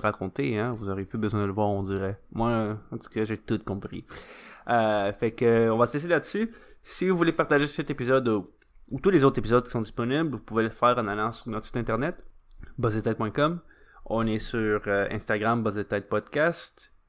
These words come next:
Facebook, même chose. Euh, notre email, c'est buzz et tête podcast arobase gmail point com. On remercie tous les gens qui nous écrivent, qui nous envoient des messages et des réactions. Là, c'est toujours le fun de,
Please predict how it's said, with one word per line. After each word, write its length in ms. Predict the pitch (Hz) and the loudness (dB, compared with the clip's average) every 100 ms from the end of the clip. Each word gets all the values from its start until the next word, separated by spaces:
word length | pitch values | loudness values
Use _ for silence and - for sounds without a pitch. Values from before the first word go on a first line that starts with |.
| - | -10
Facebook, 540 | - 120 110 123 120 | -4 -2 2 0 0
même 180 | 113 104 | -2 -4
chose. 720 | - 139 139 160 185 180 143 | -2 -2 0 0 -2 -4 -2
Euh, 200 | 107 92 | -2 -2
notre 220 | 104 107 113 | -4 -4 -2
email, 300 | 107 110 113 | 0 0 -2
c'est 420 | - 110 104 101 | -2 -2 -2 -2
buzz 420 | - 110 143 143 | -8 2 6 6
et 60 | 127 | 4
tête 300 | 117 113 113 | 2 0 0
podcast 580 | - 107 - - 110 - | -2 -4 -4 -2 0 0
arobase 920 | 104 98 98 104 104 104 104 - - | 0 0 0 -2 0 -2 -4 -8 -10
gmail 520 | 120 113 107 107 101 104 | -12 -6 -4 0 -2 -2
point 220 | - 104 98 | -4 -2 -2
com. 480 | - 113 131 151 131 - - - | 0 0 0 0 -4 -10 -20 -6
On 80 | 117 | 0
remercie 360 | 113 110 107 156 | 2 2 0 -6
tous 100 | 180 | -2
les 140 | 185 | 0
gens 160 | 147 170 | 0 0
qui 80 | 160 | 0
nous 160 | 131 | 0
écrivent, 320 | 120 123 151 | 0 0 -2
qui 100 | 147 | -2
nous 160 | 120 107 | -2 0
envoient 200 | 107 117 | 0 0
des 80 | 113 | 0
messages 420 | 104 - 113 113 | -2 0 0 0
et 20 | |
des 80 | 107 | -2
réactions. 480 | 104 98 - - 127 | 0 -2 -2 -4 -2
Là, 100 | 117 | -2
c'est 120 | - | -4
toujours 260 | - 110 113 | -8 -4 0
le 100 | 104 | 0
fun 180 | - | 0
de, 260 | 110 104 95 | -2 -2 -2